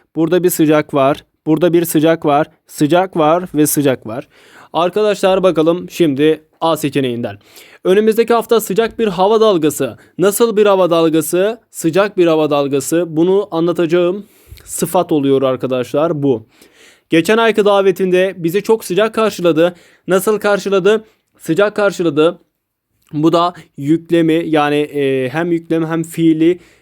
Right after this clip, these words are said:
e, nitelediği için zarf oluyor arkadaşlar. Herhangi bir şekilde isim değil. Sıcak yaz günlerinde, nasıl yaz günleri? Sıcak yaz günleri, sıfat tamlamasını nitelediği için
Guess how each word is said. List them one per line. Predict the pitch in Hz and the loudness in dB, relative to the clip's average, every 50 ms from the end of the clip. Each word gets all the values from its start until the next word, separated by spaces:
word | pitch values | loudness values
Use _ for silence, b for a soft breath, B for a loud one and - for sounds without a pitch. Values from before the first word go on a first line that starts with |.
| b b | b b
e, | 135 135 135 135 | -6 -4 -2 0
nitelediği | 143 151 151 180 170 175 170 170 190 185 | 0 0 0 0 0 0 0 0 -2 -2
için | 170 - 170 165 190 175 _ _ | -2 -2 -2 -2 -4 -6 _ _
zarf | - 135 135 151 156 175 180 - - | -10 -4 -2 0 0 0 -2 -2 -2
oluyor | 185 165 143 147 139 131 | -2 0 0 0 0 0
arkadaşlar. | 127 123 123 120 - 120 117 113 113 110 - 143 151 151 | -2 -4 -6 -6 -8 -8 -8 -8 -8 -6 -6 -6 -6 -4
Herhangi | 139 147 143 160 170 175 170 | -4 -2 -2 -2 0 -2 -4
bir | 160 | -4
şekilde | 165 - 156 143 151 131 135 | -4 -6 -4 -2 0 0 0
isim | 131 - - 123 117 | -2 -2 -4 -6 -6
değil. | 110 110 110 127 143 B B B B B B B B | -4 -4 -4 -4 -6 B B B B B B B B
Sıcak | - - 190 190 202 247 247 240 - | -6 -2 -2 0 2 0 0 0 0
yaz | 240 233 240 220 196 | 2 2 2 0 0
günlerinde, | 185 208 202 196 185 160 165 156 147 151 165 185 190 b b b | -2 -2 0 2 2 2 2 2 2 0 0 -2 -4 b b b
nasıl | 147 165 196 196 - 233 220 | -2 0 0 0 0 0 2
yaz | 208 202 190 180 160 143 | 2 2 2 2 2 0
günleri? | 156 160 160 156 156 160 196 - - _ | 0 0 2 0 2 2 0 -2 -4 _
Sıcak | _ - - 151 156 185 202 196 - | _ -6 -4 0 0 0 0 0 0
yaz | 190 175 160 139 135 | 0 0 0 0 0
günleri, | 143 143 135 135 131 139 160 180 - | -2 0 0 0 0 0 0 0 -4
sıfat | - - - 170 151 - 185 180 - | -12 -6 -4 -4 -2 -2 -2 -2 -2
tamlamasını | 190 180 175 165 165 156 143 - 151 143 | -2 -2 0 0 0 0 0 0 -2 -2
nitelediği | 143 139 139 143 139 135 131 131 | -2 0 0 0 0 0 -2 -4
için | 123 - 135 147 170 180 | -4 -4 -6 -6 -6 -8